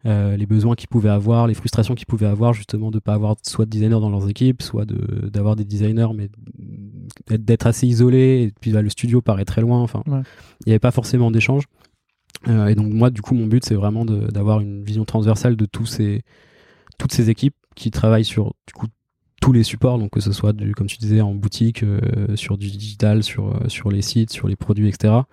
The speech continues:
Speaker 1: euh, pour justement faire en sorte que le tout soit plus, euh, le plus uniforme possible.
Speaker 2: Ok, et du coup, là je vois bien, euh, la séparation qu'il y avait à l'époque entre un studio, on va dire, plus brand et, euh, des product designers un peu partout.
Speaker 1: Ouais.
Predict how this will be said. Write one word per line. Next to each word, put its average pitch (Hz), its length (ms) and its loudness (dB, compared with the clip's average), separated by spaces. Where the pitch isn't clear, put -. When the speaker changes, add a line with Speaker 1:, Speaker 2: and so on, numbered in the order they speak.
Speaker 1:
euh, 98 380 0
pour 104 240 2
justement 104 480 -2
faire 98 160 -2
en 98 60 -6
sorte - 220 -8
que 104 100 -6
le 101 120 -8
tout 110 220 -6
soit 104 220 -2
plus, 104 280 -2
euh, 98 300 -4
le 113 60 -8
plus 113 220 -2
uniforme 113 340 0
possible. 110 380 -6
Speaker 2:
Ok, - 220 -8
et 147 420 -6
du 127 140 0
coup, 165 340 -2
là 139 140 2
je 131 100 0
vois 123 180 2
bien, 127 200 0
euh, 135 240 0
la 120 80 0
séparation 123 480 -2
qu'il 135 160 0
y - 20 2
avait 113 100 2
à 110 40 0
l'époque 123 320 -2
entre - 200 -8
un 127 60 -2
studio, 123 400 0
on 123 140 -2
va 120 100 -2
dire, 120 160 -6
plus 127 240 2
brand 127 340 2
et, 120 180 -4
euh, 117 200 -6
des 127 40 -20
product 120 260 0
designers 123 280 2
un 123 60 0
peu 113 240 0
partout. 151 400 2
Speaker 1:
Ouais. 127 160 0